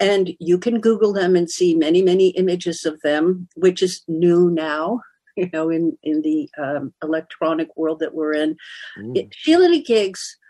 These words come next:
Speaker 1: are images of supernatural females exposing their vulvas on medieval Christian churches between the twelfth and seventeenth century,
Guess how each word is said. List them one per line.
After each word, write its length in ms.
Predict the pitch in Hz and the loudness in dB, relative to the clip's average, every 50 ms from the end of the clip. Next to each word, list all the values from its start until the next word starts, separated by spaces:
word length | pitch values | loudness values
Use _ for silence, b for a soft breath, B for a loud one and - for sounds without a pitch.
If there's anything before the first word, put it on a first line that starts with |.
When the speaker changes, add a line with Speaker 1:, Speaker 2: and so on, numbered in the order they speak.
| b b b b _ _ _ _ _ _ _ _ _ _ _ - | b b b b _ _ _ _ _ _ _ _ _ _ _ -6
Speaker 1:
are 160 | 180 185 - - 202 | -4 -2 -2 0 0
images 640 | 214 240 233 214 214 - 175 160 165 160 - - _ | 2 2 2 0 0 0 0 0 0 -2 -6 -8 _
of 140 | 175 160 - | -8 -8 -6
supernatural 1300 | - - - - 220 240 240 - 254 254 254 247 220 220 _ - 196 190 185 185 185 185 - 190 190 185 180 | -8 -14 -6 -4 -2 -2 -2 -2 -2 -2 -2 -4 -6 -8 _ -6 -4 -2 -2 -2 -4 -6 -8 -8 -8 -8 -8
females 880 | - - - 180 170 160 147 143 135 131 135 135 139 - - - - _ _ _ _ _ _ _ _ - | -8 -4 -2 0 0 0 0 -2 -4 -6 -8 -10 -12 -14 -18 -18 -20 _ _ _ _ _ _ _ _ -6
exposing 960 | 165 170 - - - - - _ - 190 190 202 226 220 247 240 233 233 220 | -6 -6 -8 -12 -12 -14 -12 _ -4 0 2 2 0 0 -2 -4 -4 -2 -2
their 180 | 208 196 185 | -2 -4 -4
vulvas 720 | 180 180 190 185 185 180 175 147 147 143 139 - - - _ _ _ _ _ _ _ | -4 -2 -2 0 0 -2 -4 -4 -6 -6 -6 -8 -12 -18 _ _ _ _ _ _ _
on 260 | 175 165 160 160 165 | -4 -2 0 0 2
medieval 520 | 175 185 190 180 196 196 180 180 185 180 180 | 4 4 4 2 0 -4 -6 -6 -8 -8 -8
Christian 480 | _ - 175 170 170 - - 180 165 160 | _ -6 -6 -6 -6 -6 -6 -6 -6 -6
churches 720 | - - - 156 151 151 - - - 104 - - - - _ _ _ _ _ - | -6 -6 -6 -6 -6 -6 -10 -12 -12 -12 -14 -16 -20 -20 _ _ _ _ _ -20
between 320 | 175 - - 180 175 165 156 | -14 -6 -4 -2 0 0 -2
the 80 | 156 | -4
twelfth 420 | 156 - - 165 170 180 180 - - _ | -6 -6 -6 -4 -4 -6 -8 -14 -16 _
and 160 | 175 175 175 | -6 -6 -6
seventeenth 520 | - 180 165 165 170 175 - - 165 165 165 | -4 -4 -4 -4 -4 -6 -4 -6 -6 -6 -6
century, 580 | - - 160 156 151 - - 143 139 147 143 | -6 -6 -4 -4 -6 -6 -8 -10 -10 -10 -10